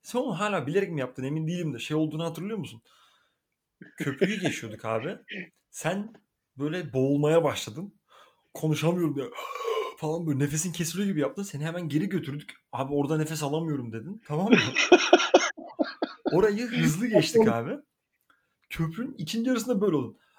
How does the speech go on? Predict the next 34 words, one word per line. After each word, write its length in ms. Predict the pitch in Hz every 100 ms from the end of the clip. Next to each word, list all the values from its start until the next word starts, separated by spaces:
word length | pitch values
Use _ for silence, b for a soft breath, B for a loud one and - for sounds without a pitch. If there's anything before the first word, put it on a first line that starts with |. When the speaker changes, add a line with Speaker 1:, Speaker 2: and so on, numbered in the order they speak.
| _
Speaker 1:
"Abi 120 | 135 123
şimdi 200 | 151 156
böyle 160 | 165
oluyor 160 | 180 202
ama 140 | 143
bak 80 | 120
bu 60 | 147
tarafa 220 | 160 165
gelince 180 | 180 202
de 40 |
çok 120 | 156
hızlı 140 | 160 151
konuşmaya 240 | 147 135
başladım. 180 | 131 123
Çok 100 | -
hızlı 140 | 170
konuştuğum 280 | 175 180 208
için 120 | 208
de 80 | 220
böyle 120 | 170
oluyor. 180 | 156 143
Bir, 120 | 147
biraz 180 | 160 170
daha 80 | 190
hızlı 160 | 165 180
gelelim." 240 | 190 190
falan 280 | 165 175 175
dedim. 140 | 165 147 - 160
Böyle 120 | 190
bir 140 | 196 -
konuşma 340 | 190 165 196
hızlandı. 540 | 185 170 151 147 - - _ _ _ _
Speaker 2:
<laughs> 1040 | 294 - - - - - - - - - -
Speaker 1:
Sonra 540 | - - 151 185 202